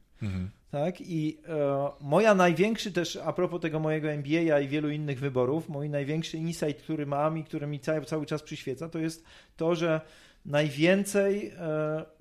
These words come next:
Speaker 2: najwięcej człowiek zyskuje, inwestując w, we, w swoją własną edukację. Tak? Ponieważ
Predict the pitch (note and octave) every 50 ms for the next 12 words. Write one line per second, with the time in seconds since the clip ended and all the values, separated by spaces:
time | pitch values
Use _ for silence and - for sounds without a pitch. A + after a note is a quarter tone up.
0 | - - D#3 D3 D3+ D3 C#3 E3+ G3+ A3 G3 B3+ G#3+ - - F#3+ F3 F3 F3 D3
1 | C#3+ D#3+ D#3+ - - E3+ F3+ F#3 F#3 F#3 F3+ D#3 E3 D#3+ - - F3 E3+ E3+ E3
2 | E3 D#3+ - - D3+ C3+ - - - C3 C3+ C3+ - - - - - E3+ F3 E3+
3 | E3 D#3+ B2+ C#3 C#3 C3+ C3+ - D3+ C#3 C3 B2+ B2 B2+ A#2+ B2 G2+ G2 - -
4 | G#2+ G2 G2 G#2 - _ _ _ _ _ _ _ _ - D#3 D#3 F#3+ - _ _
5 | - E3+ E3+ E3 D3 D#3+ D#3 - - -